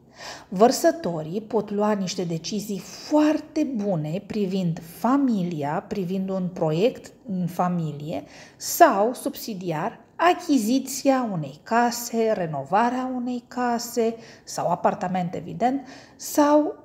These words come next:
o nouă chirie care este mult mai avantajoasă pentru tine. Pești, ascendentul pe Pești și cei care au luna natală în semnul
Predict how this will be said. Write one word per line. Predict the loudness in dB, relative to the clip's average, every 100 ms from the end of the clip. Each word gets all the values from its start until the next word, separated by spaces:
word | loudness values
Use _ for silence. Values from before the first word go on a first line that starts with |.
| 2
o | 8 8 8
nouă | 4 8 8 8 2 -2
chirie | 0 0 -2 0 2 0 -4 -20 -8
care | -2 0
este | 0 -4 -2 0
mult | 2 0 0
mai | -2 -2 -2 -4
avantajoasă | 0 0 0 -4 -2 -2 -2 -6
pentru | -4 -4 -2 -4
tine. | -4 -12 -12 -20 _ _ _ _ _ _ -20 _ _ _ -20 -20 -20 -20 -20 -20 -20 -20 _ 6
Pești, | 8 8 4 0 -10 -20 _ _
ascendentul | -2 -2 -2 -6 -4 -2 4
pe | 6 6
Pești | 8 8 6 2 -6
și | -8
cei | -10 -14
care | -6 0 4
au | 4
luna | 4 0
natală | -2 -2 2 4 4
în | 2
semnul | 0 -2 0 -2